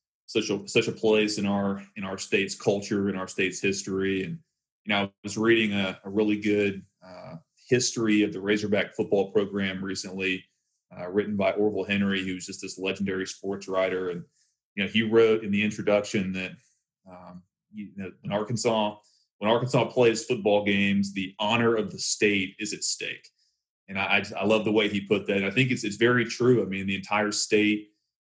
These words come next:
uh, rallies around the football program, and just the, the morale of the state is up when the team's good, and the morale of the state can get down when the team's not very good. Um, but it was, you know, when you,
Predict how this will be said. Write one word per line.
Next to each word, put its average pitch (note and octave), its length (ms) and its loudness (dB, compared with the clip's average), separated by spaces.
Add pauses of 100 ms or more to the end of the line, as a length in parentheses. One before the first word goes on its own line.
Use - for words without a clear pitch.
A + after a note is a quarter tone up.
(120)
uh, F#2 160 -8
rallies G#2 400 2
around G#2 260 0
the F#2+ 80 -2
football G#2 380 0
program, G#2 580 0
and F#2+ 100 0
just G2 220 -6
the, F2+ 220 -2 (420)
the F#2+ 80 -6
morale G#2+ 360 2
of G#2+ 60 2
the G#2+ 60 4
state A2+ 300 4
is G2+ 120 0
up A2+ 240 4
when G#2 160 0
the G2 80 -2
team's A2 240 0
good, A2 340 4
and G#2 80 2
the F#2+ 100 -2
morale G#2 300 2
of G#2 40 0
the G#2+ 60 -4
state A2 320 2
can G#2+ 80 -2
get G#2+ 160 0
down G#2+ 260 0
when G2+ 100 0
the F#2+ 60 -4
team's G#2 320 -2
not G#2 180 -2
very F#2+ 240 -4
good. F#2 360 -4 (440)
Um, F#2+ 440 -8
but G#2+ 140 2
it A#2+ 80 6
was, A#2 300 0
you B2+ 60 0
know, A#2+ 100 2
when A#2 100 0
you, A2+ 220 -2